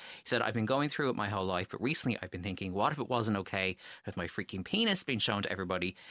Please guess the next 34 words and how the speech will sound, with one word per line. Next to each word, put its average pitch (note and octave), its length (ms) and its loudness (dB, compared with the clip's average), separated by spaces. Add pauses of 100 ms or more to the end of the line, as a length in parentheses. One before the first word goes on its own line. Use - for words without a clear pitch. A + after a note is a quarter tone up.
(120)
He A2+ 80 -4
said, G2+ 180 2
"I G2+ 120 2
didn't B2+ 220 2
really G2 160 0
have F2+ 180 0
a F#2 40 -2
choice." F2+ 340 -2
He F#2+ 100 -4
called F#2+ 320 -4
it - 120 -12
effed G2 320 -4
up. F#2+ 160 -6
So G#2 200 0
I A#2+ 100 2
think G#3 280 0
he A#3 120 0
has G3+ 160 2
maybe C3 500 0 (460)
grappled C3+ 340 2
with - 120 -2
this A#2+ 160 -2
for B2+ 60 2
a A2+ 40 2
while. A2+ 240 4
And G2 100 0
there A2 100 0
seems D3 260 2
to - 60 -8
be B2+ 60 0
a A2+ 40 -2
piece - 320 -4
too A2 240 0
where F#2+ 320 2